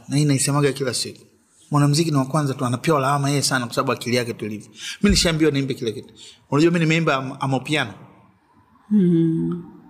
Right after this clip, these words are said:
Speaker 1: Ushaisikia Amapiano?
Speaker 2: Yeah.
Speaker 1: Unajua mimi ni wa kwanza kabisa kuimba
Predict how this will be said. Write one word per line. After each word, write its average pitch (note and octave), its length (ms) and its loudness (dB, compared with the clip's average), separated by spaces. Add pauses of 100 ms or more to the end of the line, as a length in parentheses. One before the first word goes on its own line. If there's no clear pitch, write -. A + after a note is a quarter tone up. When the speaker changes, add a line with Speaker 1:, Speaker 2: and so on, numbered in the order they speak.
(320)
Speaker 1:
Ushaisikia E3 340 0
Amapiano? D#3 420 0 (320)
Speaker 2:
Yeah. B3 400 2 (1300)
Speaker 1:
Unajua F#3 220 4
mimi A#3 100 2
ni A3 60 4
wa F#3+ 120 2
kwanza A3 240 0
kabisa G3+ 220 0
kuimba F3+ 640 0